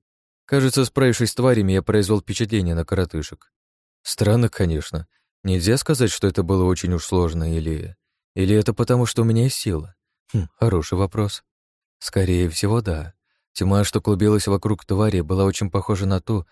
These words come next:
что сочилась из послушников Бранда. А я все еще хорошо помнил, как им не могло нанести вреда обычное оружие.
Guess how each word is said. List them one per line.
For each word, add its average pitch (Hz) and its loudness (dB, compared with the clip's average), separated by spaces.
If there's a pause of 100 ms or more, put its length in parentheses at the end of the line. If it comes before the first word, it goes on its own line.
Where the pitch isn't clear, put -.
(140)
что 98 -2
сочилась 101 0
из 95 -4
послушников 101 -2
Бранда. 82 -2 (600)
А 90 -2
я 85 2
все 98 -2
еще 98 -2
хорошо 120 0
помнил, 92 0
как - -4
им 92 0
не 92 0
могло 92 0
нанести 90 0
вреда 90 0
обычное 90 0
оружие. 82 -4